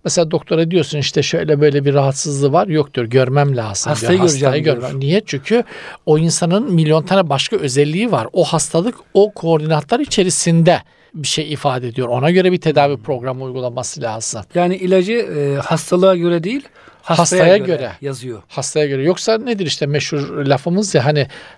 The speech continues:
Speaker 1: e, kaş yapayım derken göz çıkartacaksın. Tamam, hastalığını belki tedavi edeceksin ama,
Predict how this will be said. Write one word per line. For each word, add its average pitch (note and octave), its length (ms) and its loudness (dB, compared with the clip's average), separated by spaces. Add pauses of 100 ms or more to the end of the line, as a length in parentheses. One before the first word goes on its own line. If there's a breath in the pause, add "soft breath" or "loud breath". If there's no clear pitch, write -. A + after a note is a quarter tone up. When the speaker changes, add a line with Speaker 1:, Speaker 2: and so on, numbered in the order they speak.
Speaker 1:
e, C#3+ 160 0
kaş F#3+ 260 0
yapayım C#3+ 380 0
derken F3 320 0
göz G#3 200 0
çıkartacaksın. C#3 640 -2
Tamam, D3 280 0
hastalığını D#3 540 2
belki C#3+ 200 0
tedavi C#3 320 2
edeceksin B2+ 440 -4
ama, A3 220 2